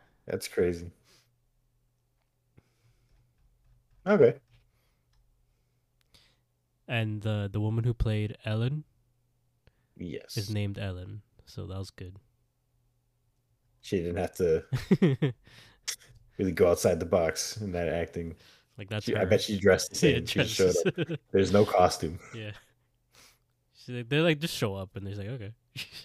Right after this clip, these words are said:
Speaker 2: But, uh, she was, um,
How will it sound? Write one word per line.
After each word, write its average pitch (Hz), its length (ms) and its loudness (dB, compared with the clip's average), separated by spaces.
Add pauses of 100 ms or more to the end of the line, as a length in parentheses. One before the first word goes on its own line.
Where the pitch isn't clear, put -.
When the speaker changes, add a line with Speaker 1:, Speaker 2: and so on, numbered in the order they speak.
(1500)
Speaker 2:
But, 101 220 -12
uh, 98 160 -10
she 117 200 -8
was, 110 240 -4
um, 98 600 -10